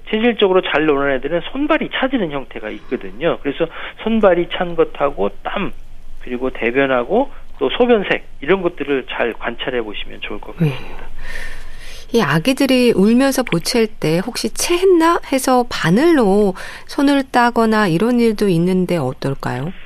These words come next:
Speaker 1: 사실 이렇게 하면 안 되거든요.
Speaker 2: 예.
Speaker 1: 간혹 아기가 밤에 이제 울음을 안 그치고 계속해서 울면 손가락 끝으로 뭐 체했나 해서 따는 경우도 있거든요.
Speaker 2: 예.
Speaker 1: 근데 아이들이 이렇게 따면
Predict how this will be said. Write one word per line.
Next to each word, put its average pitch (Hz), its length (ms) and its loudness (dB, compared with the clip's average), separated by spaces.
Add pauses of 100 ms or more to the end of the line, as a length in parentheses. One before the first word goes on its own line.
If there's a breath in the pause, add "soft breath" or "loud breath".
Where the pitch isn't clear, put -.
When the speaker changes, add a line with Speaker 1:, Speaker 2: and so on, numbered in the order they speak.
(240 loud breath)
Speaker 1:
사실 165 300 -4
이렇게 170 420 2
하면 160 200 0
안 113 200 0
되거든요. 117 480 -2
Speaker 2:
예. 131 320 0
Speaker 1:
간혹 123 280 -2
아기가 123 520 0
밤에 123 520 -4
이제 113 300 -4 (320 loud breath)
울음을 156 340 4
안 117 200 -2
그치고 - 380 -8
계속해서 143 580 -2
울면 120 600 -4 (380 loud breath)
손가락 190 460 2
끝으로 135 680 0
뭐 113 140 -10
체했나 240 480 0
해서 120 280 -4
따는 233 380 -2
경우도 113 340 -4
있거든요. 117 640 -4
Speaker 2:
예. 143 260 0 (200 loud breath)
Speaker 1:
근데 165 340 2
아이들이 143 880 -2
이렇게 - 200 -14 (140)
따면 156 580 0